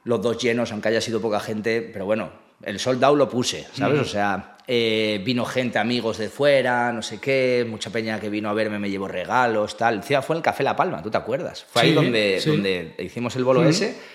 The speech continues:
Speaker 1: pues tres años después. Y, claro, en vez de ser un día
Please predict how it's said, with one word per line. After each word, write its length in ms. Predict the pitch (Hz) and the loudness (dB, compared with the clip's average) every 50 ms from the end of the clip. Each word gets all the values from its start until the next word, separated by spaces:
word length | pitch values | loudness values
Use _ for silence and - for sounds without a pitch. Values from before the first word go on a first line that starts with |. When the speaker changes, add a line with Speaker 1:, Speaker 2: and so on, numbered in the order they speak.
| - _ _ | -20 _ _
Speaker 1:
pues 300 | - 104 - - - - | -4 -2 -2 -2 -4 -4
tres 180 | - 123 107 | -2 -2 0
años 240 | 117 120 113 107 92 | 0 -2 -2 -2 -4
después. 400 | 85 80 - - - 80 - - - - - - - - - - - _ _ _ | -6 -10 -10 -10 -10 -10 -10 -12 -14 -20 -20 -20 -20 -20 -20 -20 -20 _ _ _
Y, 540 | 127 117 107 101 98 95 95 95 95 92 90 87 85 87 85 80 80 - - - _ _ _ _ _ _ _ _ _ _ _ _ _ - - | 0 2 2 2 2 2 0 0 0 -2 -4 -4 -6 -6 -8 -8 -10 -12 -16 -18 _ _ _ _ _ _ _ _ _ _ _ _ _ -10 -4
claro, 300 | - 113 107 87 82 85 | -2 -2 -2 -2 -4 -6
en 100 | 92 95 | -6 -6
vez 100 | 107 110 | -4 -2
de 100 | 117 113 | -2 -2
ser 180 | - 127 117 | -4 -4 -4
un 180 | 117 113 110 104 | -2 -2 -2 0
día 380 | 127 127 110 85 71 - - | 0 0 0 0 -2 -6 -10